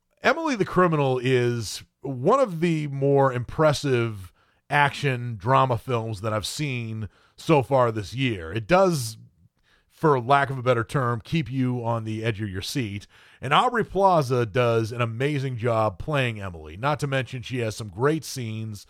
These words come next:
both with, uh, the character of Yusef and also with her college friend Liz, who is making a good living and a name for herself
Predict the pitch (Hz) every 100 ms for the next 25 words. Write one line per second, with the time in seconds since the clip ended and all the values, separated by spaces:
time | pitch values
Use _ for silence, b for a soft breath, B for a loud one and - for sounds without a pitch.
0 | b b b 160 156 147 135 131 123 113
1 | - _ 127 123 113 101 113 - 147 123
2 | 131 117 104 92 151 147 - 104 101 117
3 | 131 131 143 120 120 107 120 113 110 101
4 | b b b - 147 135 123 - 135 127
5 | 117 113 104 107 147 113 113 113 - 117
6 | 110 107 104 104 85 - b b b -
7 | 147 147 143 131 127 123 107 _ 143 123
8 | 160 143 135 127 131 123 120 113 139 139
9 | - 113 104 - 110 104 101 - _